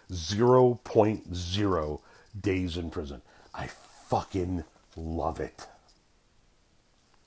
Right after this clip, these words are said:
I fucking love it. Now, speaking of Trump's trial,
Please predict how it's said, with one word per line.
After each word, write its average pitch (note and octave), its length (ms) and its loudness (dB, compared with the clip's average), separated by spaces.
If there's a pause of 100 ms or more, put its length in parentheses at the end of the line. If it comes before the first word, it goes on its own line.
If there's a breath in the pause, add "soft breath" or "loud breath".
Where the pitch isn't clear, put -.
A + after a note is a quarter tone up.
(460)
I - 40 -6
fucking F2+ 400 -2
love D#2 120 -8
it. D#2 80 -14 (280 loud breath)
Now, F2 80 -4
speaking D3+ 420 0
of F2 80 -2
Trump's E2+ 320 -4
trial, D#2 420 -2